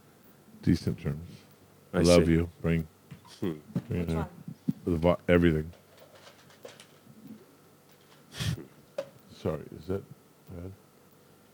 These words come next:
Speaker 1: A little bit, and a little bit, and a little bit.
Speaker 3: Mm-hmm.
Speaker 1: So, no, I'm, I mean, like, you know, the, the world and, and the whole fucking,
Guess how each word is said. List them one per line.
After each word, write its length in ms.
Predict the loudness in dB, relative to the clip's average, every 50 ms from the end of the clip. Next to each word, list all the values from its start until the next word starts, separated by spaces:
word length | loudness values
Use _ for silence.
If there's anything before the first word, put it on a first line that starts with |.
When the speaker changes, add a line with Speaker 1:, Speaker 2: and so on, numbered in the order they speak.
| -6
Speaker 1:
A 40 | -4
little 380 | -2 -2 0 0 0 0 -2 0
bit, 300 | 0 0 0 0 -2 -4
and 140 | -8 -12 -8
a 40 | -6
little 160 | -4 -4 -4
bit, 180 | -4 -4 -6 -6
and 180 | -8 -10 -6
a 20 | -4
little 140 | -2 -2 -2
bit. 220 | 0 0 0 0
Speaker 3:
Mm-hmm. 540 | -2 -6 -14 -20 -20 -20 -20 -20 -18 -18 -18 -18 -20 -20 -20 -18 0
Speaker 1:
So, 320 | 8 12 12 12 12 12
no, 360 | 10 10 10 12 12 12 12 12
I'm, 320 | 12 12 12 12 12 10
I 80 | 10 10
mean, 160 | 12 12 12
like, 300 | 12 12 10 8 4 -8 -14 -18 -20 -20 -20 -20 -20 -20 -20 -20 -20 -20 -20 -20 -20 -20 -20 -20 -20 -20 -20 -20 -4 6
you 140 | 8 10 12
know, 260 | 12 12 12 12 12
the, 220 | 12 12 12 10 10 8 8
the 120 | 10 10
world 600 | 12 12 12 12 12 12 12 12 10 8 4 -2 -2
and, 460 | -2 -2 0 0 0 0 -2 -4 -4
and 260 | -4 -2 -2 0 2 2
the 140 | 2 4
whole 360 | 6 10 12 12 12 12 12 12
fucking, 800 | 10 10 8 8 10 10 10 12 12 12 12 10 10 8 6 0